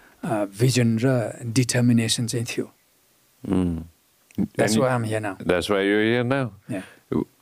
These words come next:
Speaker 2: When you start off, what's the rank that you get?
Speaker 1: हामी फर्स्टमा अब रिक्रुटमा त नौ महिना त रिक्रुट नै हुन्छ।
Speaker 2: हजुर।
Speaker 1: Then राइफलम्यान।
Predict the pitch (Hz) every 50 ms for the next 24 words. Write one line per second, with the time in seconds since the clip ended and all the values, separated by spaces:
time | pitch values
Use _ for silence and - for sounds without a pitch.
0 | - 101 95 113 123 131 131 117 - - 117 113 101 104 92 92 98 101 - -
1 | - 90 107 107 107 - - - 104 87 85 82 80 76 - - - - - -
2 | - - - - - _ _ _ _ _ _ _ _ _ - - - _ _ _
3 | _ _ _ _ _ - - 123 120 131 139 131 131 131 131 131 143 - - _
4 | _ _ _ _ _ - - - - - 151 147 139 - - - 147 135 135 135
5 | 127 127 123 120 120 123 123 117 120 120 - 143 127 127 - - - - - 127
6 | 123 117 - 131 117 120 117 113 117 117 120 120 120 120 120 120 113 113 113 110
7 | 110 123 107 113 117 - 123 120 120 147 135 135 127 107 107 107 - 214 220 -
8 | - _ - 101 98 85 80 73 - _ - 127 117 135 131 127 131 131 127 135
9 | - - _ _ _ _ _ _ _ - 113 120 135 127 117 - 123 110 98 92
10 | 90